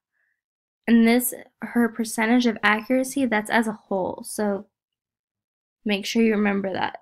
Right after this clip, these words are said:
She actually more like got a fifty percent 'cause you only did two questions.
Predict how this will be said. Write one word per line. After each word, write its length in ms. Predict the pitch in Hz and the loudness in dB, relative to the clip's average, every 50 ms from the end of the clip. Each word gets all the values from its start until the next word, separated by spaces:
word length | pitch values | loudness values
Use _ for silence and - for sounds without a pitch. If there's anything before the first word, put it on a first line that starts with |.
| _ | _
She 180 | - - - 233 | -14 -4 -2 0
actually 380 | 214 208 214 - - - 233 226 | 2 2 0 0 0 0 2 2
more 140 | 220 214 | 2 0
like 180 | 202 196 190 - | -2 -4 -4 -4
got 140 | 196 185 180 | -4 -4 -4
a 60 | - | -4
fifty 340 | - 214 214 208 - 196 196 | -4 -4 -4 -2 -4 -6 -6
percent 420 | - 196 190 - 196 190 - - | -6 -8 -8 -6 -6 -8 -8 -10
'cause 120 | - - - | -12 -10 -8
you 120 | 196 196 | -8 -6
only 200 | 190 185 175 175 | -6 -6 -8 -8
did 180 | 175 - 208 - - - - _ _ _ _ | -8 -10 -12 -12 -14 -18 -20 _ _ _ _
two 180 | - - 233 214 | -4 -2 -2 -2
questions. 840 | - - - - - - - - - 190 - - _ - - - | -2 -4 -6 -6 -8 -8 -8 -8 -10 -10 -10 -12 _ -20 -20 -20